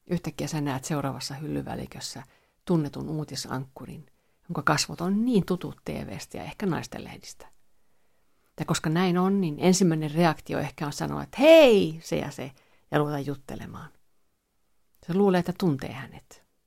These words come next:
Mut uutisankkuri katsoo sua niin kuin ventovierasta katsotaan ja sanoo ihan syystä, että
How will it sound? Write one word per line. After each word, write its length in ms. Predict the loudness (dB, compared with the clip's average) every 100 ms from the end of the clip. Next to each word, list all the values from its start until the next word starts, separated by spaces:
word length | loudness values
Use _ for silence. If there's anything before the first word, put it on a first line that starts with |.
| _ _ _ _ _ _ -20 -20 -20 _ _ _ _
Mut 160 | -2 2
uutisankkuri 640 | 2 4 2 2 2 0
katsoo 420 | 2 0 -2 -6
sua 160 | -6 -6
niin 140 | -4
kuin 120 | 0 4
ventovierasta 680 | 4 2 -2 -2 -4 -12
katsotaan 600 | -12 -12 -14 -16 -14 -12
ja 60 | -8
sanoo 280 | -4 -2 -2
ihan 200 | -2 -4
syystä, 400 | -4 -4 -6 -12
että 220 | -12